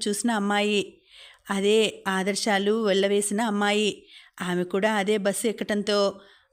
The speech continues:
ఆమె తనను గమనించకుండా తల కిటికీలోంచి బయటకు పెట్టాడు. ఆమె నేరుగా వచ్చి అతని ముందు సీట్లో కూర్చుంది.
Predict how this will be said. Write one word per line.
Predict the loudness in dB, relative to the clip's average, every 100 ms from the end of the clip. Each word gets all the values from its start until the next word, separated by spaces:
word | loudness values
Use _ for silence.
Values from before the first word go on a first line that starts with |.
| -4
ఆమె | 0 0 0 -2 -2
తనను | -2 -2 0
గమనించకుండా | 0 0 0 -2 -2 -2 0 0 -2 -6 -4
తల | 0 0
కిటికీలోంచి | -2 -6 -4 -2 -2 -2 -2
బయటకు | -2 -2 -2 -4
పెట్టాడు. | -6 -4 -2 0 0 0 -6 _ _ -20 _ -2
ఆమె | 0 0
నేరుగా | 0 -2 -2 0
వచ్చి | 0 0 -2 0 0 -2
అతని | -4 -2 0
ముందు | 0 -2
సీట్లో | -4 -4 -4 -4
కూర్చుంది. | -2 -4 -2 -2 2 0 -2